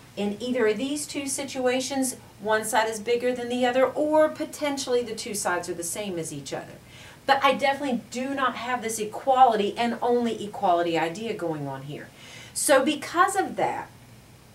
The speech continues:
the whole pan balance idea is all knocked out. And so what you do on one side and you do onto the other side, it could flip that inequality concept around.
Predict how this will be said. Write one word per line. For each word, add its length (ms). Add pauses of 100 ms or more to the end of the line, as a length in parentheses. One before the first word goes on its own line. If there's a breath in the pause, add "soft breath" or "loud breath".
(220)
the 340
whole 260
pan 340
balance 380
idea 420
is 200
all 340
knocked 540
out. 460 (500 loud breath)
And 160
so 180
what 200
you 120
do 140
on 100
one 180
side 460 (160)
and 160
you 100
do 240
onto 200
the 120
other 140
side, 360 (380 loud breath)
it 200
could 240
flip 480
that 260
inequality 800
concept 760
around. 460